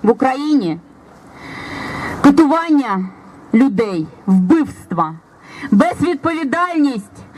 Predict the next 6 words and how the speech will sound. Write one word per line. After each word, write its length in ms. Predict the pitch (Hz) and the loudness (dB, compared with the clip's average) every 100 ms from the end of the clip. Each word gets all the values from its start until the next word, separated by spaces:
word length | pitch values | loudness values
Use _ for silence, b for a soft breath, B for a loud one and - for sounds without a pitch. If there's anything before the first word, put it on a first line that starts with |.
| B B B B B B - - - | B B B B B B -4 -6 -2
та 120 | - 320 | -2 0
бездіяльність 1200 | 370 - 202 339 285 339 359 311 269 226 - - - - - - - - - - - | -2 -4 -2 0 0 0 0 0 0 -4 -12 -12 -12 -10 -8 -8 -10 -14 -10 -6 0
президента 880 | 277 330 - 359 370 392 359 294 269 - - - - B - | 2 2 0 0 0 0 -2 -2 -4 -8 -18 -20 -20 B -4
та 160 | 311 320 | 0 0
уряду 720 | - 359 349 269 196 160 151 - - - - - - B B B B 110 B - - - - - - - - - - - - - - - | 0 0 0 -2 -2 -4 -6 -14 -20 -20 -20 -20 -18 B B B B -8 B -10 -10 -10 -10 -12 -12 -12 -12 -12 -12 -10 -10 -10 0 4
привели 480 | 339 370 381 381 | 4 4 0 0